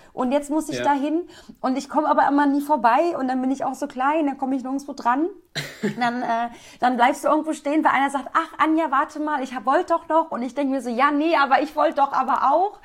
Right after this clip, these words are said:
Speaker 1: Und dann kommst du da gar nicht hin, dann bist du zu spät. Dann bin ich aber auch immer, ähm, ich glaub, so siebzehn Uhr oder so zum Beispiel, weiß, weiß ich, äh, gab es auf der Boot,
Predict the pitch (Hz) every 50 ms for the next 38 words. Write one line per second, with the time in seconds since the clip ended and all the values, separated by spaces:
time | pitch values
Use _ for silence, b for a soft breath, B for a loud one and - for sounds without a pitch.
0 | B B B B B B 247 254 254 247 269 - 311 311 311 - - 269 269 262
1 | 262 254 254 262 254 - 302 285 277 262 254 247 - 320 302 - 339 - - -
2 | 214 220 226 226 226 233 233 B B B B B 220 233 240 214 254 262 269 262
3 | - 240 240 240 240 240 247 247 262 262 269 247 226 233 226 226 226 220 220 -
4 | - 254 226 233 240 233 277 269 - - 233 240 269 320 349 339 330 311 294 330
5 | 330 320 320 - - 262 269 285 285 - 294 294 285 285 B B B B B B
6 | - 220 226 247 254 254 247 240 254 254 262 254 214 - - 226 - 226 226 240
7 | 254 240 - - - - 208 202 - - 185 170 180 220 240 302 392 - -